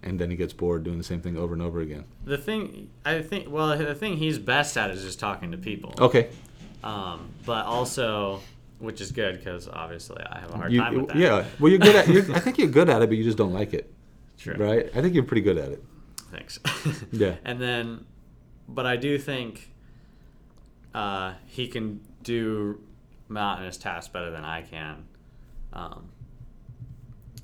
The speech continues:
Speaker 2: and he has a harder time finding little details. So, maybe.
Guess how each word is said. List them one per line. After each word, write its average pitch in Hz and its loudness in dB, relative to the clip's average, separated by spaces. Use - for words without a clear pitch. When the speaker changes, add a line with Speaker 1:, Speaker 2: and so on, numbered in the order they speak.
Speaker 2:
and 101 -12
he 95 -10
has 92 -10
a 87 -8
harder 85 -8
time 80 -12
finding 80 -12
little 90 -10
details. 90 -8
So, 92 -6
maybe. 101 -8